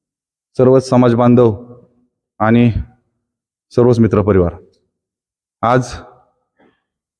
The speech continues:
गेल्या आठ वर्षानंतरनं पंचायत समिती, जिल्हा परिषद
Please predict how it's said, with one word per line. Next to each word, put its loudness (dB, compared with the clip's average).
गेल्या 2
आठ -2
वर्षानंतरनं 0
पंचायत -4
समिती, 0
जिल्हा 2
परिषद 0